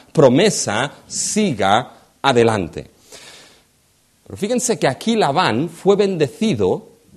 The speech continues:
porque Jacob, que era el bendito de Dios, estaba ahí. Por eso es importante entender que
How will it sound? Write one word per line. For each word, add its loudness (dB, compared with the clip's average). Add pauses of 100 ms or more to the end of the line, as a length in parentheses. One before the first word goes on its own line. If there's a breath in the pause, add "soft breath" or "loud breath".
porque 2
Jacob, 4
que 2
era 2
el 2
bendito 0
de 0
Dios, -2
estaba -10
ahí. -12 (840 soft breath)
Por -6
eso 0
es -2
importante 0
entender 0
que 0